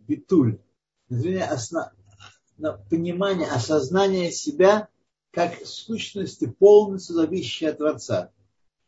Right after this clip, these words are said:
Полностью зависящей от Творца. Это очень важный момент. Это трудно, потому что это не соответствует нашей природе, нашей, нашему ощущению. Вот так,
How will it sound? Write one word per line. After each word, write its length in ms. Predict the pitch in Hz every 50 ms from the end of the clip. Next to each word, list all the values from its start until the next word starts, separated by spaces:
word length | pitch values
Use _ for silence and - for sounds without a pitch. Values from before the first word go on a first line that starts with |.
| _ _ -
Полностью 580 | 165 185 208 208 214 214 208 202 190 - 170 156
зависящей 460 | 147 147 156 160 139 - - 151 139
от 80 | 131
Творца. 420 | 131 127 123 117 - - 101 85 -
Это 220 | - 151 - 165 165
очень 240 | 180 180 - 165
важный 320 | 151 151 151 139 117 117 120
момент. 420 | 117 107 113 147 175 202 202 - _ _ _ _ _ _ _ _ _ -
Это 260 | - 151 147 156 135
трудно, 680 | 113 - 135 139 139 135 120 117 143 170 202 214 208 - _ _ _ _ _ - - - -
потому 380 | - 127 - 185 - 131 135 127
что 500 | 110 - - 127 120 117 117 - - - - - - - -
это 180 | 127 127 117 110
не 80 | 123 123
соответствует 760 | 113 123 131 117 123 135 131 123 - - - 123 117 113 -
нашей 360 | 120 123 120 113 - 123 110
природе, 640 | - - 123 117 113 113 117 113 110 107 139 151 160 156
нашей, 640 | 147 147 143 123 - - 143 143 139 127 113 107 _ _ _ _ _ _ _ _ _ -
нашему 360 | 147 156 156 - - 175 180
ощущению. 760 | 175 - - - 160 123 - - 208 180 156 135 120 110 113
Вот 100 | 117 -
так, 240 | 135 110 110 -